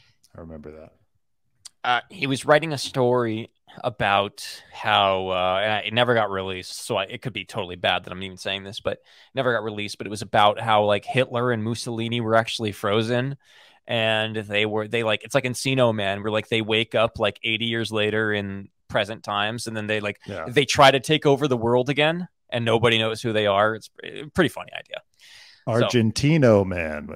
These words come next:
Speaker 1: it was called.
Speaker 2: Right. Yeah, that's true.
Speaker 1: Well
Speaker 2: Do you know who I don't care for right now, Dante?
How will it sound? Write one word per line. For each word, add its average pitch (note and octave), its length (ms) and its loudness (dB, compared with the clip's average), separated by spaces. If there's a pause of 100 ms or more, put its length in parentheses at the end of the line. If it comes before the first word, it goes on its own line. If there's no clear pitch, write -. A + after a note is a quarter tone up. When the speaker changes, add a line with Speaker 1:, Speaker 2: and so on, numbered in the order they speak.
Speaker 1:
it E2 120 -16
was - 140 -16
called. D2+ 400 -12 (160)
Speaker 2:
Right. B2+ 480 0 (100)
Yeah, C3+ 260 6
that's A#2 160 -2
true. - 240 -4
Speaker 1:
Well A2+ 240 -4 (300)
Speaker 2:
Do - 100 -18
you D3+ 40 -4
know G3 160 2
who G3+ 160 6
I F3 160 8
don't C#3 320 0
care D3+ 280 -2
for D#3 320 0
right D3+ 180 2
now, D3+ 180 0
Dante? C#3+ 560 -2